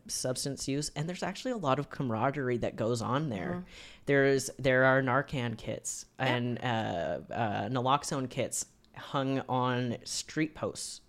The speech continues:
Speaker 2: Oh, okay.
Speaker 1: So you can quickly, 'cause
Speaker 2: When you need it, it's there.
Speaker 1: Yeah. And because of, you know, the increasing toxicity of the drug supply, like, they want to make sure that they're
Speaker 2: Mm-hmm.
Speaker 1: there for other people that are on that, in that place. So,
Speaker 2: Yeah.
Speaker 1: you know, uh,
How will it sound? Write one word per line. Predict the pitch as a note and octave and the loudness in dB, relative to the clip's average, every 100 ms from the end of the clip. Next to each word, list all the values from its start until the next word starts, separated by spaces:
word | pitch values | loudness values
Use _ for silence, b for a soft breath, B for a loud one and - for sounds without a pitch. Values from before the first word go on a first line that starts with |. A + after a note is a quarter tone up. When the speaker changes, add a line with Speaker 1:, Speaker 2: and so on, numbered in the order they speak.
| - | -6
Speaker 2:
Oh, | D#4+ F4+ E4+ | 0 2 0
okay. | G#3+ D#3+ A#3 | -2 -4 -2
Speaker 1:
So | D#4+ D3 C#3 | 2 4 4
you | - C#3 | 2 -2
can | - B2+ | -2 -4
quickly, | - - C3+ C3 - - | -4 0 2 0 -6 -6
'cause | D3 B2+ b b b - | -4 -4 b b b -6
Speaker 2:
When | G3 G3 | -2 0
you | |
need | F#3 F#3+ | 2 2
it, | F3 - | 0 -4
it's | C#3 | 0
there. | E3 F#3 - B B - | 2 2 -2 B B -6
Speaker 1:
Yeah. | D3 | 2
And | C3+ B2 | 4 4
because | B2+ C3 A#2+ | 4 4 4
of, | B2 A#2+ | 2 0
you | B2+ | -2
know, | A#2+ A2+ | 0 0
the | B2 A#2 - | 0 0 0
increasing | B2+ - B2+ B2 | -6 -4 -4 -2
toxicity | A#2 G#2+ - A#2 - A2+ | -4 -6 -6 -6 -4 -4
of | |
the | F2+ | -4
drug | - A2 A2 | -4 -4 -4
supply, | A2+ - G#2+ G#2+ | -8 -8 -8 -6
like, | G#2 G#2+ G#2 | -6 -6 -4
they | A2+ | -4
want | A2 G#2+ - | -4 -6 -6
to | |
make | A2+ G#2+ | -6 -4
sure | - | -2
that | A2+ A2+ | 0 0
they're | F#3 | 0
Speaker 2:
Mm-hmm. | A#2 | 0
Speaker 1:
there | A2+ A#2+ | 0 -2
for | B2 A#2 | -2 -4
other | A#2+ G#2+ | -2 -4
people | - A2 | -8 -10
that | G#2 G#2 | -8 -6
are | F#2+ | -6
on | G2 G#2 | -6 -6
that, | G#2+ - - - - | -8 -8 -10 -12 -10
in | - | -8
that | A2+ - | -8 -6
place. | - C#3 - | -4 -4 -2
So, | - - B2 A#2+ | -2 2 4 2
Speaker 2:
Yeah. | B B B B - | B B B B -2
Speaker 1:
you | C#3+ | 2
know, | C#3+ C#3 C#3 | 4 6 4
uh, | - C3+ C3 C3 B2+ | 4 2 4 4 4